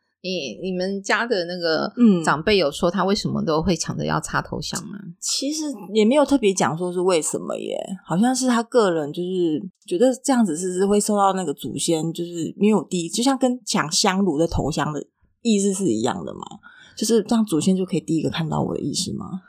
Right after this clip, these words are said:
Speaker 1: 呃，是有一种传说是说哈，
Speaker 2: 嗯。
Speaker 1: 那个插头香啊，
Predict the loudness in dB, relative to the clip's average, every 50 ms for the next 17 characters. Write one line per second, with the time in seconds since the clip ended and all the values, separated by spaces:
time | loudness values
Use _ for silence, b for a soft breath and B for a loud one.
0 | B B B B B _ 2 4 4 2 0 -2 -6 0 4 6 8 8 8 6
1 | 6 4 2 0 -2 -2 -2 0 0 0 0 -2 0 2 2 4 4 4 4 4
2 | 4 4 4 4 4 4 4 2 2 2 2 2 2 0 b b b b b b
3 | b b b _ 2 4 4 4 4 4 4 4 4 4 4 2 2 2 0 0
4 | 0 0 0 -2 -2 -4 -2 2 2 2 2 2 0 -4 -4 -4 -6 -6 -4 -2
5 | -2 -2 -2 -4 -8 -8 -8 -4